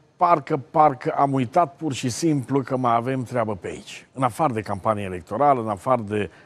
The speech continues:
breaking news-uri, o să vedeți un breaking news care ar trebui să ne, ne pună pe gânduri.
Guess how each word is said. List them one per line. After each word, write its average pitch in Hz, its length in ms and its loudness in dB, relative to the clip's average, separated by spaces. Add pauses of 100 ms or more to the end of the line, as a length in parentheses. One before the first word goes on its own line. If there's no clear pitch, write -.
breaking 107 520 -4
news-uri, 123 540 0 (680)
o 165 80 0
să 175 380 4
vedeți 170 420 2
un 170 80 0
breaking 160 320 2
news 175 160 -2
care 170 160 2
ar 160 60 2
trebui 160 180 -2
să 160 160 -2
ne, 147 400 2
ne 139 180 -4
pună 139 240 -2
pe 120 160 -2
gânduri. 87 500 -8